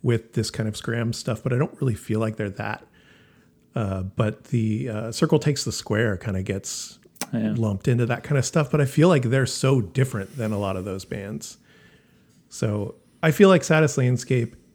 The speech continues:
Speaker 1: it takes the things I like from those Scrams or Screamo type bands and takes the things I like from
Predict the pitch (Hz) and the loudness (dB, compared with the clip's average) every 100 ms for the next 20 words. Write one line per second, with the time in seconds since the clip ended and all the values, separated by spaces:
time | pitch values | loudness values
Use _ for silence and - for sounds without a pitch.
0 | _ _ _ _ - 135 - - 147 147 | _ _ _ _ -6 -6 -6 0 0 0
1 | - - _ _ _ _ _ - 123 117 | -8 -12 _ _ _ _ _ 0 2 2
2 | - 147 151 151 127 113 120 - 127 117 | 2 4 4 4 4 2 0 0 -2 0
3 | 113 110 - 117 117 120 113 - 123 120 | 0 -2 -4 -2 0 0 -2 -2 -2 0
4 | 113 - 117 113 113 107 107 101 - - | -2 -2 -4 -2 -2 -2 -2 -4 -8 -14
5 | _ _ _ _ _ _ _ - 110 110 | _ _ _ _ _ _ _ -4 -2 -2
6 | - 131 - 139 131 127 123 110 107 107 | -2 -4 -4 -6 0 0 2 0 2 0
7 | 104 - 104 104 110 | -2 -4 -2 -4 -6